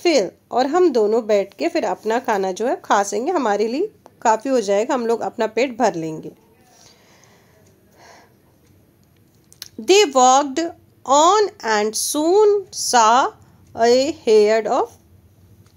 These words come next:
cows। They walked, वो चलते गए और जल्दी ही उन्होंने गायों के झुंड को देख लिया। But just as they were about come up to it।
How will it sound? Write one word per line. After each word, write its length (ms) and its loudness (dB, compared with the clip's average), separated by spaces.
cows। 340 0
They 320 -2
walked, 300 4
वो 100 -2
चलते 640 0
गए 240 0
और 180 2
जल्दी 540 2
ही 240 4
उन्होंने 460 0
गायों 400 0
के 200 -4
झुंड 340 -4
को 300 2
देख 440 0
लिया। 340 -8
But 160 4
just 460 4
as 340 4
they 360 0
were 260 4
about 540 4
come 340 4
up 320 -4
to 120 -4
it। 180 0